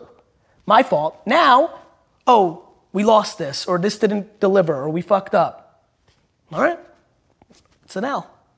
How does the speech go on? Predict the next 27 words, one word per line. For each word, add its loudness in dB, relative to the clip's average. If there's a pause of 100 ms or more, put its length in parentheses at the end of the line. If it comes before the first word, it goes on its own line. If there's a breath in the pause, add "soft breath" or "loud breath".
(500)
Like, -8
everybody's -6
got -4
losses. -4
You -2
know, 0
it's -6
funny, -2 (480 loud breath)
uh, 4
when -2
U 0
F -2
C -8
started -2
getting -4
popular, -2
I 0
started -6
using -2
it -4
to -8
paint -8
the -12
picture. -4
I'm -2
like, -8
"Look, -2